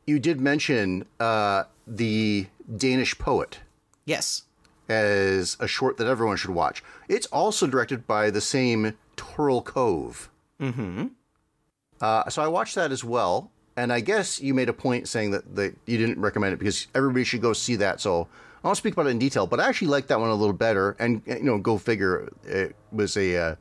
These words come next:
Speaker 1: Academy Award winner for Best Short, right? So
Speaker 2: Yeah. That,
Speaker 1: um,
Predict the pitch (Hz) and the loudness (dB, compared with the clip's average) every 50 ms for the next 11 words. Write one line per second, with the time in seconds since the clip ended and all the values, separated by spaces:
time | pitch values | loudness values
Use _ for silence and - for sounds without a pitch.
0 | _ - - - - - - _ _ - 90 - - - 117 107 107 98 98 90 | _ -20 -20 -20 -20 -20 -20 _ _ -8 -8 -6 -2 -2 0 2 2 2 2 0
1 | 85 82 85 98 104 90 85 92 82 82 82 78 - 90 82 71 92 85 - - | 2 2 2 2 0 0 0 -2 -2 -2 -2 -4 -4 -4 -2 0 0 -2 -2 -2
2 | - 107 98 90 73 58 - 76 80 80 80 85 - - - - 85 71 67 67 | -2 0 0 0 0 -2 -2 -2 -2 -2 -2 -4 -4 -6 -6 -4 -2 -2 -2 -2
3 | - 113 - 92 - _ _ _ _ _ _ _ _ _ _ _ _ _ _ _ | -2 -4 -6 -8 -12 _ _ _ _ _ _ _ _ _ _ _ _ _ _ _
4 | _ _ _ _ _ _ - - 85 82 80 76 71 69 65 62 | _ _ _ _ _ _ -6 -4 -2 0 0 0 0 -2 -4 -10